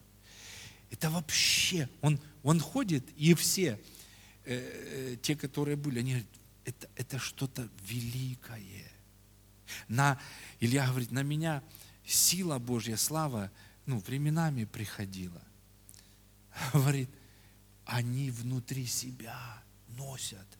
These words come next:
силу воскресения. Вау! Это великие люди. Вот скажите, пожалуйста, хватило бы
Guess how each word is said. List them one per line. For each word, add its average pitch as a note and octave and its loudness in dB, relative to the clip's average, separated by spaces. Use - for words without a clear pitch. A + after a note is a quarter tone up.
силу C#3 2
воскресения. B2 -6
Вау! B2+ -4
Это A#2+ -2
великие C#3+ 2
люди. G#2 -2
Вот F3 4
скажите, G3 0
пожалуйста, G2 -8
хватило F3 0
бы B2 2